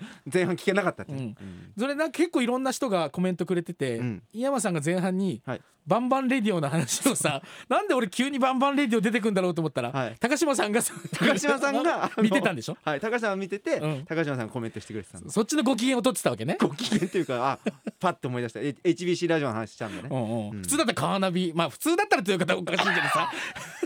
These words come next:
Speaker 2: <laughs> いや、一番さ、なんか、まあ、長い時間やってるじゃん。
Speaker 1: うん。でも夜だったらバンバンラジオなんですか、やっぱりね。
Speaker 2: いや、でもな、やってる時間で言うとさ。
Speaker 1: あ、そっか。
Speaker 2: うん。<laughs> いや、別にそれ、<laughs> いや、やめなさいよ、
Speaker 1: はい。
Speaker 2: あなた。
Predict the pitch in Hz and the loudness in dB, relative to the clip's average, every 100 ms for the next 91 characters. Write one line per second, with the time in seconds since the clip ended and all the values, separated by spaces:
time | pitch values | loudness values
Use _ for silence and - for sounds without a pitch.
0 | 453 202 190 - - 254 170 294 349 349 | 0 2 0 -2 -8 -4 -4 0 2 4
1 | 311 339 330 170 151 170 175 226 262 208 | 4 2 2 0 2 2 2 2 2 2
2 | 156 151 160 110 - 113 104 92 - - | 0 0 -2 -2 -8 -8 -8 -10 -16 -12
3 | - 196 330 349 226 160 147 160 156 147 | 0 4 6 4 2 2 0 2 2 2
4 | 139 117 90 92 147 - - 120 175 - | 0 -2 -8 -12 -14 -18 -18 -4 -4 -4
5 | - 180 143 113 165 185 180 359 339 285 | -6 -4 -2 -2 -2 -2 4 4 4 0
6 | 330 339 330 339 - 98 92 - - 95 | 2 4 4 2 0 -4 -6 -10 -18 -20
7 | - 110 110 - - - - 151 - - | -10 -6 -4 -6 -14 -20 -12 -12 -12 -18
8 | - - 170 175 180 180 202 180 - - | -18 -4 0 2 0 -2 -2 -4 -6 -2
9 | 269 - - 254 - 294 - - 247 - | -2 -2 -2 -4 -4 -6 -4 -6 -6 -6
10 | 269 _ _ - 262 143 185 254 233 220 | -8 _ _ -12 -4 0 2 2 2 2
11 | 151 117 113 113 101 | 0 -2 -4 -6 -10